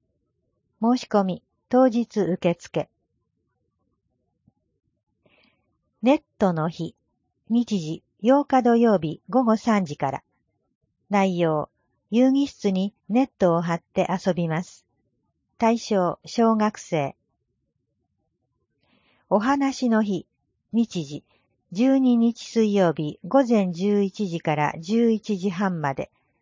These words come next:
内容。手遊びと絵本の読み聞かせ。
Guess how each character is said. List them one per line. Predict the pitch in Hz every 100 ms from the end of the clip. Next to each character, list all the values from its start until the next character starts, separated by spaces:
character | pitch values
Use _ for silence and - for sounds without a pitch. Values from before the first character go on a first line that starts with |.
| _ _ _ _ -
内 | 190 196 180
容。 | 165 151 - _ _ _ -
手 | 233
遊 | 269 - 214
び | 180
と | - 160 -
絵 | 196
本 | 208 262 233
の | 160
読 | 151
み | 165 185
聞 | -
か | - 170
せ。 | - 156 147